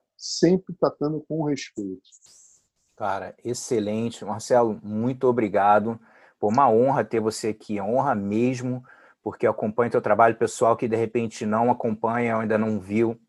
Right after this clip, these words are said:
Speaker 2: o canal do Portal do Vale Tudo, vai lá que tem várias entrevistas. Eu, pô, tô sempre assistindo várias entrevistas lá, sempre aprendo muito e eu, e eu gosto que você resgata também a, a galera das antigas e tal.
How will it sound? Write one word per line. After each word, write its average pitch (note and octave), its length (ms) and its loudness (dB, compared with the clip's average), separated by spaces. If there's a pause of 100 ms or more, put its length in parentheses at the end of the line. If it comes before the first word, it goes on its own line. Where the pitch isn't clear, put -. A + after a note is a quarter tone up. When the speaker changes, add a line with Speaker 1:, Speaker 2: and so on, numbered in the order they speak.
(200)
Speaker 2:
o F2+ 60 -20
canal G#2+ 540 2
do G2 480 -4
Portal G#2 240 -4
do G2 60 -6
Vale G2 280 0
Tudo, A2 400 -2 (300)
vai G2+ 180 4
lá G#2+ 140 4
que - 60 -16
tem A2+ 140 0
várias G#2 380 4
entrevistas. G#2 600 -4
Eu, G#2+ 120 -2
pô, G#2+ 320 0 (280)
tô A2+ 100 -2
sempre B2 380 -2
assistindo A2 720 -8 (420)
várias A#2 400 4
entrevistas G#2+ 580 -2
lá, A2 120 2
sempre A2+ 340 -2
aprendo A2+ 480 0
muito B2 480 -2
e G#2+ 80 2
eu, G#2 240 2
e A2 80 -2
eu G#2 80 2
gosto A#2 420 4
que - 60 -10
você G#2+ 240 -2
resgata G#2+ 560 4
também A2 500 -2
a, G2+ 220 2
a G#2 60 -2
galera A2 340 2
das A#2 180 4
antigas A2+ 680 -2
e - 20 -14
tal. A#2 300 4